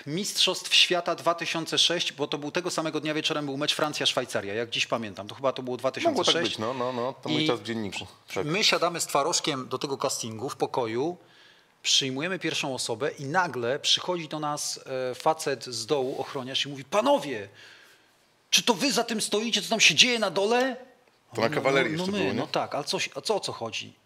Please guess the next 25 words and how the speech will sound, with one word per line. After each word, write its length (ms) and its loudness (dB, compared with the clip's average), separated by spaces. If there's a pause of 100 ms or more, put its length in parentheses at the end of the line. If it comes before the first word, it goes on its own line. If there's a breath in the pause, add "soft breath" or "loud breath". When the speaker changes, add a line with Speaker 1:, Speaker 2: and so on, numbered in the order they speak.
(100)
Speaker 1:
My 180 -6
wyszliśmy, 540 0 (220)
w-, 420 -16
wyszliśmy 480 0
na 100 -2
taką, 560 -2
e, 300 -4 (480 loud breath)
wyszliśmy 460 -4
na 80 0
korytarz, 440 0
żeby 140 0
podejść 440 0
do 160 -2
okna, 600 0
które 240 -4
wychodziło 600 -2
na, 300 0 (420 loud breath)
na 180 -4
całe, 520 4
na 300 -6
całą 380 0
taki 220 -6
plac 280 0
przed 220 4
budynkiem, 500 -4